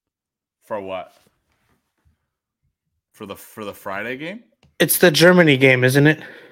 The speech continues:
Speaker 2: It's the first ever game in Germany.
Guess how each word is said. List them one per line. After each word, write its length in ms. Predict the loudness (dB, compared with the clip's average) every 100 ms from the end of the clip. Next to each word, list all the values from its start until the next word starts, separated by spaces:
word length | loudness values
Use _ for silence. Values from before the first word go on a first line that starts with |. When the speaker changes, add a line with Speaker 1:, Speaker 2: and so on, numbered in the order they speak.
| _ _ _ _ _ _ _ _ _ _ _ _ _ _ _ -8
Speaker 2:
It's 120 | -4
the 80 | -2
first 260 | 2 2 2
ever 200 | 2 4
game 180 | 2 2
in 100 | 0
Germany. 440 | 0 0 -2 -2